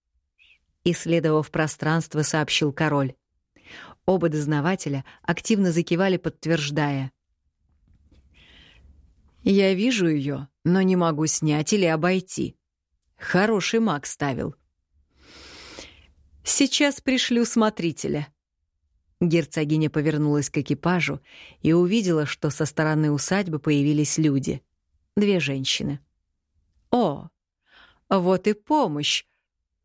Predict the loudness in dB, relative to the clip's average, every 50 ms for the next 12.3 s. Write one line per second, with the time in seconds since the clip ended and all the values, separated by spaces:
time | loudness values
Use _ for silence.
0 | _ _ _ _ _ 0 0 0 2 0 -2 -6 -6 -4 0 0 0 0 0 0
1 | 0 0 2 2 0 0 -2 -2 -6 -10 _ _ _ _ _ _ _ _ _ _
2 | _ _ _ _ _ _ _ -4 -2 0 0 2 2 2 2 2 0 0 0 0
3 | 0 0 0 0 -2 -2 0 0 0 0 -2 -2 -2 -4 -4 -2 -2 -2 0 0
4 | -2 -2 0 0 0 2 2 2 0 -2 -4 -6 -6 -6 -4 -4 -4 -6 -10 _
5 | _ _ _ _ _ _ _ _ _ _ _ _ _ _ _ _ _ _ _ _
6 | _ _ _ _ _ _ _ _ -10 -10 -10 _ _ 0 2 2 2 0 -2 -6
7 | -8 -10 -10 -10 -10 -12 -14 _ _ _ _ _ _ _ _ _ _ _ _ _
8 | _ _ _ 0 2 2 2 2 2 2 0 -2 -2 -2 0 0 0 0 2 0
9 | 0 0 0 -2 -4 -2 0 0 2 2 0 0 -2 -2 -4 -2 -2 0 0 0
10 | 0 0 0 -2 -2 0 2 2 2 2 2 2 2 2 2 2 0 0 2 2
11 | 2 2 0 -2 0 0 0 0 0 -2 -2 0 0 2 2 2 2 2 2 0
12 | 0 0 0 -2 -4